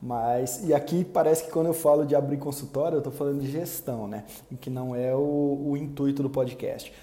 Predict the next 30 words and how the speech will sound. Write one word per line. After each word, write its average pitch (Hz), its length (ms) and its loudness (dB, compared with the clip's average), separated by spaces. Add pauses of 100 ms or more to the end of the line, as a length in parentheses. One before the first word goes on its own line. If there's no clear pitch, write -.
(140)
Mas 220 180 2
no 226 80 2
meio 180 180 2
do 175 80 0
podcast 147 520 0
eu 160 80 2
vou 151 80 -2
falar 156 220 2
pra 151 140 -2
você 147 300 -2
muito 180 640 -2
sobre 143 500 0
marketing 127 640 -4
também, 123 460 -4
tá 107 120 -10
bom? 110 280 -2
Então - 260 -16
eu 127 60 -4
vou 127 60 -2
falar 143 200 0
muito 151 300 -4
sobre 160 180 -2
marketing, 160 560 -2
principalmente 185 600 -4
quando 214 140 -6
a 196 40 -2
gente 160 280 -6
abre 135 200 0
esse - 160 -8
consultório 120 680 -2